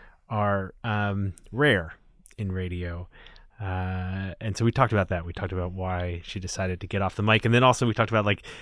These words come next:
basically everyone I've talked to from This American Life on long form, uh, Brian Reed, Ira Glass, Zoe Chase.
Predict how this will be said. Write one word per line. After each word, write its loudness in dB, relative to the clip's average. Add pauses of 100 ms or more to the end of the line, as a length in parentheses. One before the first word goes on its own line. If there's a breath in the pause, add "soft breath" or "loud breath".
(240 loud breath)
basically 6
everyone 6
I've 0
talked -2
to -2
from -4
This -2
American -4
Life -2 (360 soft breath)
on 0
long 6
form, -2 (120)
uh, -2
Brian 2
Reed, 4 (100)
Ira -2
Glass, 4
Zoe 0
Chase. 4